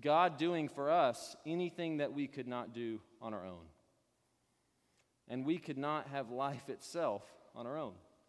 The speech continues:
He gave it to us. That's his grace to us. And that is reason to rejoice. Uh, Romans eight starting in verse thirty-one, I'm gonna read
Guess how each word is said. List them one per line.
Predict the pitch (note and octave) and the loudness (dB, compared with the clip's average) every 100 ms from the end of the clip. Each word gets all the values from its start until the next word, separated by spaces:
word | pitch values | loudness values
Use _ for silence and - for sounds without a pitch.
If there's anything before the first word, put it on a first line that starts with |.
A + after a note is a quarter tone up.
| _ _ _ _ | _ _ _ _
He | D3+ | -2
gave | F#3+ D3 | 0 0
it | - | -6
to | G#2+ | -10
us. | D#2 - - | -12 -14 -6
That's | C#3+ D3 | -4 -2
his | D3+ | -6
grace | B2+ C#3+ B2 A2 - - _ _ _ - | -4 -4 -4 -6 -14 -20 _ _ _ -8
to | D#3 B2 | -4 -2
us. | G2 E2+ - - - - | -4 -8 -16 -20 -20 -12
And | A#2 C#3 | -6 -2
that | D#3 - | -2 -2
is | A#2+ G2+ F2+ - - | -4 -4 -6 -14 -16
reason | A#2+ B2 F#2+ F2 E2+ _ _ _ _ _ - | -8 -6 -8 -12 -16 _ _ _ _ _ -12
to | A2 | -10
rejoice. | G#2 G#2 F2 E2+ - - _ _ _ _ _ _ _ | -8 -10 -10 -12 -16 -20 _ _ _ _ _ _ _
Uh, | G#2 | -12
Romans | G2 C3+ C3+ A#2 - | -6 -4 -2 -6 -4
eight | C3+ C3+ - - - _ _ - | -2 -2 -6 -16 -20 _ _ -10
starting | - B2 B2 | -2 -2 -2
in | A#2 | -4
verse | A2 B2 - | -4 -6 -6
thirty-one, | C3 B2 A#2+ B2 A#2+ | -6 -4 -4 -2 -2
I'm | A#2 | -2
gonna | A#2 | -4
read | A2 A#2 A#2 | -4 -4 -6